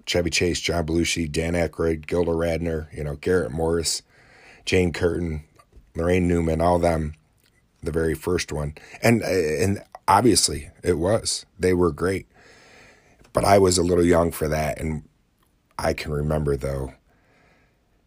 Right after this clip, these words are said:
Eddie Murphy when he did his, uh, Mister Robinson's Neighborhood for the first time hearing that, and just, oh. <laughs> Eddie Murphy, anyways, I had his cassette as a, too young, not a kid, but I was pretty young.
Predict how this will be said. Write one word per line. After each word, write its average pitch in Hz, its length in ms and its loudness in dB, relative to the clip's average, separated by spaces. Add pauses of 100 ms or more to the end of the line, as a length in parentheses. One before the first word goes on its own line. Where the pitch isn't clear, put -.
(220)
Eddie - 260 2
Murphy 71 440 -2
when 69 180 -2
he 82 180 -8
did 71 240 -6
his, 69 300 -4
uh, 71 260 -8
Mister - 320 -4
Robinson's 78 800 -2
Neighborhood 80 560 0 (180)
for 71 100 -6
the 71 100 -10
first - 260 -4
time 80 220 -4
hearing 82 240 -2
that, 82 260 -2
and - 80 -10
just, - 400 -8
oh. - 180 -10 (800)
<laughs> - 680 -4
Eddie 107 200 8
Murphy, 82 400 2
anyways, 78 380 2
I 85 120 4
had 80 260 0
his 76 200 -4
cassette - 540 -2
as - 140 -6
a, - 20 -18 (1040)
too 127 200 4
young, 67 260 -4
not 95 180 2
a - 40 -18
kid, 76 340 -2
but 87 120 -2
I 123 80 -2
was 151 80 -2
pretty 160 240 4
young. 127 340 4